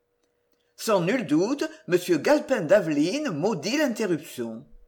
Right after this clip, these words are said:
Mais il connaissait assez les paysans pour savoir qu'il était important de profiter de leur bonne volonté et qu'ils n'en tireraient rien s'ils laissaient à leur cauteleuse prudence le temps de reprendre le dessus. «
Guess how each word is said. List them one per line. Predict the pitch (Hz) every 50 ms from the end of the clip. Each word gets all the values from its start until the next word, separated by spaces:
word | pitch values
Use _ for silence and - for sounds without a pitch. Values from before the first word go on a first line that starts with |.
| _ _ _ _ _ _ _ _ _ _ -
Mais | 156 180 214 277 277
il | 277 233 170 -
connaissait | - 233 247 240 240 - 220 - -
assez | - 139 - - 240 262
les | 269 -
paysans | - 185 160 143 139 139 113 139 151 190 233 285 - - - - _ -
pour | 175 165
savoir | - 202 202 160 165 170 214 277 277
qu'il | - - 233
était | 190 190 185 175 147 - -
important | 196 254 - 269 - - - - 233 202
de | 160 135
profiter | 131 - 185 233 226 - 233 196 226 220
de | 156 147
leur | 131 117 101
bonne | 107 139 214 262 254
volonté | 208 208 185 147 139 139 139 - - - 139 170 190 254 - - - - - - - -
et | 175
qu'ils | 175 185 190 165
n'en | 147 147 143
tireraient | - - 269 269 285 254 - 156 147
rien | 139 - 127 123 127 151 190 233 285 - - _ _ _ -
s'ils | - 185 165 151
laissaient | 160 196 196 - - 196 233 269 269
à | - 220
leur | 156 135 -
cauteleuse | - 262 269 269 277 220 208 185 - 143 120
prudence | - - 175 156 131 131 147 175 214 262 277 - 320 311 - - - -
le | 147 170 175
temps | 175 - 226 247 285 285
de | 226
reprendre | 170 151 185 180 - 180 208 240 269 285 - -
le | 208 170
dessus. « | 143 156 147 - - - - 113 110 110 98 -